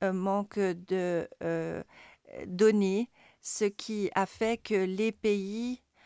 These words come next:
n'ont pas pris d'initiative sur ces questions clés, sur la définition des priorités en matière d'investissement et de partage transfrontière, euh, des bénéfices.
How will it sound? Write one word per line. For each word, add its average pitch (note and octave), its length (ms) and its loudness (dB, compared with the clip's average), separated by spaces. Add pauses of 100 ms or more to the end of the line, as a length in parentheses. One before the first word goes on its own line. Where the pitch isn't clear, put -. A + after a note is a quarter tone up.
(160)
n'ont A3+ 220 6
pas G#3+ 140 4
pris A3+ 380 -2
d'initiative G3 1120 -2 (480)
sur - 220 0
ces - 160 0
questions G3+ 540 0
clés, G#3 440 2 (180)
sur A3 260 0
la G#3 100 4
définition G#3 640 0
des G3 140 0
priorités G3+ 680 0
en G3 60 2
matière F#3 400 2
d'investissement G3 920 0 (280)
et G#3+ 120 2
de G3 140 4
partage G3+ 480 0
transfrontière, G#3+ 960 -4
euh, E3+ 100 0
des F#3 180 0
bénéfices. F#3 680 -2